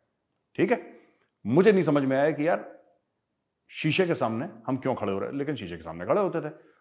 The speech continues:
और वहां पे हम लोग शेव करते थे, पूरा शेव वेव करा उल्टा, फिर बाहर जाओ, फिर वो चेक करता था। अच्छा, उसमें दो चीजें थी, एक तो बोलते थे तीन मिनट में कर दो या दो मिनट में कर दो।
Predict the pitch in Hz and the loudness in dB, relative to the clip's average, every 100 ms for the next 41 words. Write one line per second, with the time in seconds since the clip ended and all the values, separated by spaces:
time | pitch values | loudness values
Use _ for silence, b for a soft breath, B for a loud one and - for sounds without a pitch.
0 | b 175 127 107 127 135 107 - - 95 | b -4 -4 -6 -6 -8 -10 -10 -8 -10
1 | - - - - - - _ _ _ _ | -10 -14 -20 -20 -20 -20 _ _ _ _
2 | _ _ _ _ _ _ 139 139 117 120 | _ _ _ _ _ _ -18 -16 -16 -16
3 | 120 139 120 117 156 - - 101 - - | -10 -10 -8 -6 -6 -8 -10 -8 -8 -10
4 | - _ _ _ - 226 - - - _ | -18 _ _ _ 2 2 2 -12 -20 _
5 | - 98 120 120 123 180 - 127 120 95 | -8 0 2 2 0 0 -4 -4 -4 -6
6 | - 95 - - - b b - 151 214 | -6 -8 -8 -14 -20 b b -4 2 2
7 | 233 143 156 139 117 107 120 165 180 202 | 2 0 0 0 -4 -4 -2 -2 2 4
8 | 143 131 190 185 - - 165 151 135 120 | 4 2 -2 -2 -4 6 8 8 4 0
9 | 107 95 101 185 170 107 123 110 107 - | -6 -6 -2 0 2 4 4 4 -2 -8
10 | 85 95 | -8 -10